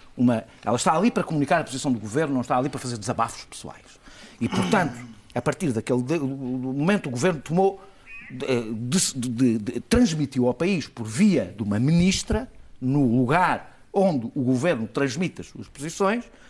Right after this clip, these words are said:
que a questão da tourada era uma questão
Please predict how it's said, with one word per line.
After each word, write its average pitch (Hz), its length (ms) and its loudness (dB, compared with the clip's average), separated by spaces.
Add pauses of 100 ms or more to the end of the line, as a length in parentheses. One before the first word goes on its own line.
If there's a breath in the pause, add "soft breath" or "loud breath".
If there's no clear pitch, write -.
(400 loud breath)
que 208 300 2 (520 loud breath)
a 175 80 2
questão 139 380 0
da 143 100 2
tourada 175 380 2
era 156 120 -6
uma 143 100 0
questão 175 260 -6